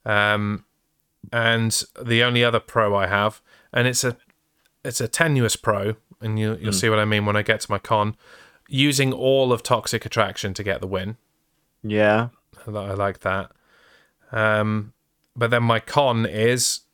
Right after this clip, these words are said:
Speaker 1: Mandy Rose winning.
Speaker 2: I know. I, well, we'll say it now, shall we? The predictions were, we both said Alba Fire.
Speaker 1: Yes.
Speaker 2: And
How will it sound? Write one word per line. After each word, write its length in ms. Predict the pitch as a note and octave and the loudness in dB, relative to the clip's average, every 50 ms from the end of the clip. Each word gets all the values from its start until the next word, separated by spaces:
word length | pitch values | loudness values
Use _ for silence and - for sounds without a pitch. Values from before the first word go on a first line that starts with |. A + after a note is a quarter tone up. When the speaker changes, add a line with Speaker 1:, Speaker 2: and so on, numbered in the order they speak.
| _ _ _ _ _ _ _ _ | _ _ _ _ _ _ _ _
Speaker 1:
Mandy 400 | - C3+ A#2 B2 C3 C3+ C3 C3+ C3+ | -6 -2 0 2 2 2 0 0 2
Rose 260 | C3+ C3+ C#3 C#3+ B2 | 2 2 2 2 2
winning. 400 | A#2+ B2+ D#3 D#3+ B2+ G2+ F#2+ F#2 - _ _ _ _ _ _ _ _ _ _ _ _ _ _ _ _ _ _ _ _ _ _ _ - | 2 2 2 2 0 -2 -4 -6 -12 _ _ _ _ _ _ _ _ _ _ _ _ _ _ _ _ _ _ _ _ _ _ _ 2
Speaker 2:
I 80 | - D3+ | 2 4
know. 480 | E3+ F3 F3 E3+ E3 D#3+ D#3 D3 C#3+ - - | 6 6 6 6 6 6 6 4 4 4 4
I, 220 | A#2+ C3+ C#3 - - - - - - - _ _ - - | 4 4 2 2 -2 -8 -20 -20 -20 -20 _ _ -4 2
well, 280 | - A#2+ G#2+ G2+ F#2+ F#2 - - | 4 6 6 6 4 2 -2 -8
we'll 240 | - G#2+ A#2 A2+ G#2+ | -4 0 0 0 2
say 260 | - - A#2+ A2 G2+ | 4 4 6 6 6
it 60 | F2 | 4
now, 200 | F2 G2 G2 F#2+ | 2 2 0 0
shall 240 | F#2 - - F#2 F2+ | 0 0 0 2 2
we? 80 | F#2 F#2 | 2 0
The 100 | F#2+ F2+ | -2 -2
predictions 580 | - G#2 F#2 G#2 F2+ - - - G2 F2+ E2+ | -2 0 2 2 2 0 -2 -6 -6 -6 -4
were, 360 | F#2+ F#2+ F#2 F2+ F2 F2 F2 - _ _ _ _ _ _ _ _ _ _ _ _ _ | 0 2 4 4 4 2 0 -4 _ _ _ _ _ _ _ _ _ _ _ _ _
we 140 | - F#2+ F#2+ | -6 -6 -2
both 260 | F2 F#2+ F2+ F2 E2+ | 0 2 2 2 0
said 340 | - - F#2+ E2+ E2+ E2+ - - _ _ _ _ _ _ _ _ _ _ - | -2 0 2 2 2 2 -2 -8 _ _ _ _ _ _ _ _ _ _ -4
Alba 240 | D#2+ F2 E2+ D2+ E2 | -2 -2 -2 -2 -2
Fire. 420 | - - D#2+ D#2 D#2 D2+ F2 G2 - _ _ _ - | -2 0 2 2 4 2 2 0 -4 _ _ _ -8
Speaker 1:
Yes. 500 | A2 G#2+ G#2+ G2+ - - - - - - _ _ _ _ _ _ _ _ _ _ _ - | -4 -4 -4 -4 -4 -6 -8 -10 -10 -12 _ _ _ _ _ _ _ _ _ _ _ 0
Speaker 2:
And 640 | A2 G#2 G2+ G2+ G2+ G2+ G2+ G2+ G2+ G2 - - | 2 4 4 4 4 4 2 2 0 0 -2 -6